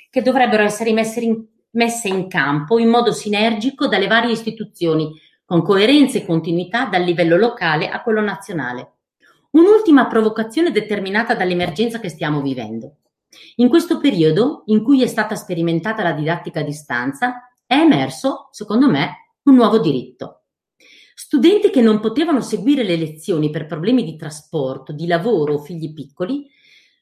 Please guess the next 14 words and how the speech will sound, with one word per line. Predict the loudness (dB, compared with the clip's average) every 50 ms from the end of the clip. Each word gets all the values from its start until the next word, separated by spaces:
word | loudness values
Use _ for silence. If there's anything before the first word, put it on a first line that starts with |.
| _ _
sono | _ -18 -4 0 2 2 4 2
rientrati | 2 4 4 2 2 2 0 -4 -6 -4 -4
nelle | -2 -2 -2 -2 -4 -6
classi | -8 -10 -10 -10 -10 -8 -6 -4
nel | 0 0
momento | 2 2 2 2 0 0 0 -2
in | -2 -2
cui | -2 -2
la | -2 0
didattica | -2 -2 -2 -4 -4 -6 -8 -10 -10 -8
era | -8 -8 -8
tutta | -10 -10 -8 -6 -6
a |
distanza. | -6 -6 -10 -12 -14 -14 -14 -14 -14 -16 -16 -16 -18 -18 -20 _